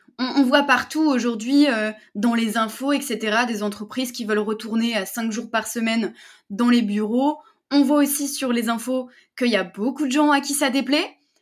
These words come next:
Moi, je trouve ça un petit peu dommage, personnellement, que, euh, il y ait des entreprises qui aient pas saisi l'opportunité pour davantage se flexibiliser et permettre aux salariés de choisir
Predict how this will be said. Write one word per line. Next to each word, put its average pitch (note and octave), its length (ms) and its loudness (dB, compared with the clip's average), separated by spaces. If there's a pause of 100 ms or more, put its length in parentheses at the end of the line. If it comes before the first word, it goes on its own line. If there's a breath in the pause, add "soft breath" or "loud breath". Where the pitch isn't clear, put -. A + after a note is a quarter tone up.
(520)
Moi, C#4 100 4
je E4 60 2
trouve F4+ 180 -6
ça E4 120 4
un D4+ 100 6
petit D4 160 -2
peu D#4 120 4
dommage, D4 380 4
personnellement, A#3+ 680 2 (340 soft breath)
que, B3+ 80 0
euh, B3+ 420 2
il A3+ 100 -6
y G#3+ 60 -4
ait A3 40 -2
des G#3 80 -4
entreprises B3+ 460 -2
qui B3+ 80 -6
aient - 40 -2
pas B3+ 160 0
saisi B3+ 340 0
l'opportunité B3 720 0
pour A#3 200 -6
davantage A#3 460 -2
se B3+ 100 -8
flexibiliser B3 800 -2 (440 loud breath)
et A#3 140 -4
permettre A#3+ 460 2
aux A3 60 -6
salariés A3+ 500 0 (160 soft breath)
de A#3+ 80 -2
choisir D#4 480 0